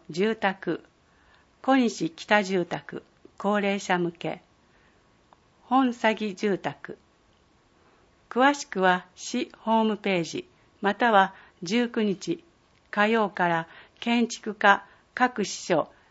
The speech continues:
市民課で配布する資料で確認してください。問い合わせ先、建築課。電話、零八四八六七六一二零。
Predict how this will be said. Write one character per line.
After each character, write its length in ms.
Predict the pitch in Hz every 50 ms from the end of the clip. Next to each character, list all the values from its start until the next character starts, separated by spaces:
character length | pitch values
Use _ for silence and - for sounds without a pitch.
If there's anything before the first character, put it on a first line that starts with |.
| _ _ _
市 220 | - - - - 220
民 240 | 247 269 262 240 240
課 160 | - 190 180
で 160 | 175 175 170
配 300 | - - 208 214 226 220
布 120 | 214 226
す 160 | - - 220 202
る 100 | 220 208
資 160 | - - 214
料 240 | 208 202 185 185 170
で 240 | 170 - - - _
確 280 | - 185 180 - - 208
認 220 | 214 214 214 202
し 80 | 202 -
て 100 | 214 196
く 120 | - 202
だ 140 | 180 185 180
さ 220 | - - 196 180
い。 80 | 151 - 311 _ _ _ _ _ _ _ _ _ _ _ _ _ _ _ _ _ _ _ _ _ _ _ _ _
問 220 | - 233 240 240 233
い 60 | 240
合 100 | 233 233
わ 80 | 226 220
せ 140 | - 208
先、 500 | 196 - 208 196 196 - - 190 - - - _ _ _ - -
建 280 | - - 220 233 233 220
築 280 | - - - - 202 180
課。 300 | - - 202 190 - - _ _ _ _ _ _ _ _ _ _ _ _ _ _ _ -
電 300 | 214 214 226 226 220 226
話、 260 | 220 214 208 - - -
零 300 | 185 196 220 240 240 226
八 300 | 240 254 247 - - 185
四 240 | 180 175 180 180
八 360 | 165 185 175 - - - - - -
六 360 | 185 175 208 208 - - 240
七 360 | 240 240 226 220 190 147 - -
六 400 | 170 156 185 196 190 - 214 214
一 260 | 214 208 208 - 175 165
二 280 | 165 170 170 165 160 151
零。 240 | 165 151 147 -